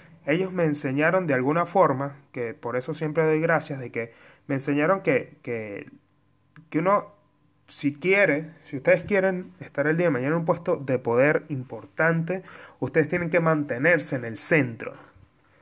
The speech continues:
Mantenerse en el centro de la, de la sociedad o del lugar donde ustedes están. En el centro significa no ser un ridículo, obviamente, no ser un payaso, sino que sencillamente de que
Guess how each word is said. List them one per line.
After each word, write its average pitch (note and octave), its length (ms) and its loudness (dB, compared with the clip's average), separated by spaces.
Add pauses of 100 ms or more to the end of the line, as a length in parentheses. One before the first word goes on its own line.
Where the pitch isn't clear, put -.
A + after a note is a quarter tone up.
(280)
Mantenerse C#3+ 580 2
en D#3+ 100 2
el A#2 100 -2
centro F3 580 2
de C3+ 200 -4
la, A2+ 320 -8
de B2+ 160 -2
la A2 140 -6
sociedad C#3 760 2
o C3+ 140 6
del C3 140 4
lugar B2+ 320 4
donde D#3+ 240 2
ustedes D3 360 -6
están. G#2 460 -8 (440)
En C#3 100 2
el C#3+ 100 6
centro G3+ 300 4
significa F#3 520 2
no F#3 140 4
ser F#3+ 180 4
un F#3+ 140 4
ridículo, F#3 460 6
obviamente, D#3+ 520 4
no D3+ 100 2
ser D#3+ 180 2
un D#3+ 120 2
payaso, E3 480 6
sino C3 240 -2
que A#2 80 -8
sencillamente E3+ 720 0
de E3 140 2
que G#2+ 240 -8